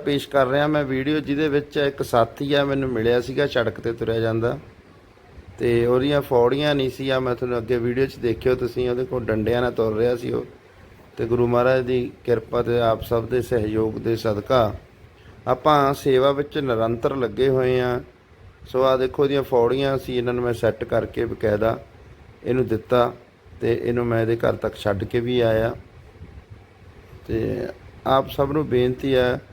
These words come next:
ਕਿ ਇਹ ਕੰਮ ਕਰਨ ਵਾਲਾ ਇਨਸਾਨ ਆ, ਜੌਬ 'ਤੇ ਲੱਗਿਆ ਹੋਇਆ ਆ ਫੈਕਟਰੀ ਦੇ ਵਿੱਚ, ਚਾਹੇ ਕੋਈ ਹੋਵੇ, ਚਾਹੇ ਪ੍ਰਵਾਸੀ ਆ, ਚਾਹੇ ਪੰਜਾਬੀ ਆ, ਮੇਰੀ ਨਿਗਾਹ ਦੇ ਵਿੱਚ ਜਿਹੜਾ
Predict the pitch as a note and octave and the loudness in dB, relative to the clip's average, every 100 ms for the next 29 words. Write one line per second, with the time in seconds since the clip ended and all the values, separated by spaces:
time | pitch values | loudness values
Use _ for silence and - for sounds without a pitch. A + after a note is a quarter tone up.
0 | - - - C#3+ C#3 F3 F3+ D3 D3 D3+ | -20 -20 -12 -6 0 0 4 2 4 2
1 | D#3+ D#3+ E3 D#3+ D3+ D3 C#3+ B2+ B2 A#2 | 0 2 2 2 0 -2 0 0 0 0
2 | B2+ - - - - G#2+ A2 A2 A2 C#3 | -2 -8 -20 -20 -6 2 4 4 2 0
3 | A#2+ A2 A#2+ B2 A#2 A#2 A#2 A2+ A2+ - | 0 0 2 2 2 2 0 -2 -4 -6
4 | - - - A#2 F#2+ A#2+ A#2 A#2+ A2 A2 | -6 -8 -6 -4 -4 -4 0 0 0 -2
5 | - B2 - - - - - - - - | -4 -8 -10 -10 -10 -10 -12 -16 -20 -20
6 | - - E3 F#3 F#3+ F#3 G#3+ F#3+ C#3+ D3+ | -20 -4 2 2 4 2 4 4 2 0
7 | D3 D#3+ E3 D#3+ C3+ B2+ B2+ - D3+ D3+ | 0 -2 -2 0 2 2 0 -4 0 2
8 | D3 D3 D3 - - - - - - - | 2 0 -4 -18 -20 -20 -20 -20 -12 0
9 | D3 D3+ D#3 D3+ D3 D3+ - - - - | 2 4 4 2 0 -6 -14 -20 -20 -20
10 | _ C3 B2 A#2 A2+ C#3 C#3 B2+ A#2+ B2+ | _ -2 2 2 2 2 4 4 2 -4
11 | - _ - C#3 D3+ F3+ F3 F3 F3+ F3+ | -16 _ -4 0 0 0 2 2 2 2
12 | E3+ E3+ D3+ D#3+ E3+ F3 E3+ E3 | 0 -2 -2 0 4 4 2 -2